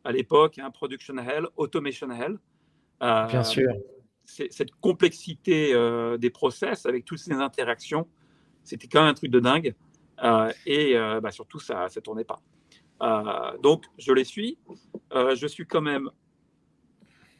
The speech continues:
Speaker 1: excessivement impressionné, et, et c'est difficile à décrire, de la dextérité, de la compétence et de l'intelligence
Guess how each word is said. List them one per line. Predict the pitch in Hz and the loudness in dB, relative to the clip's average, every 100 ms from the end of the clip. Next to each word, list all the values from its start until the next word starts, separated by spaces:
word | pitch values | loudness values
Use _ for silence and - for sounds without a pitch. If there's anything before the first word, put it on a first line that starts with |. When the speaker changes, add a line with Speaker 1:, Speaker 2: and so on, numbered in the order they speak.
| _ _ _ - | _ _ _ 0
Speaker 1:
excessivement | 185 - 175 - 156 151 143 | 2 4 2 0 -4 2 2
impressionné, | - 139 - 143 135 | 2 -6 -4 -2 0
et, | 147 117 110 120 | 0 0 -2 -4
et | 117 | -8
c'est | - 123 | -10 -10
difficile | 139 131 - | -8 -8 0
à | 127 | 0
décrire, | 123 120 139 147 - - _ _ _ _ | 0 -2 0 0 0 -12 _ _ _ _
de | 117 131 | 2 4
la | 127 | 6
dextérité, | 120 - - 170 143 143 160 | 6 4 4 0 0 0 0
de | 127 | 2
la | 117 | 0
compétence | 160 160 127 147 139 123 | -2 -4 -2 -2 -2 -4
et | |
de | 117 | -2
l'intelligence | 143 151 139 123 120 - - | -2 -4 -4 -4 -4 -6 -18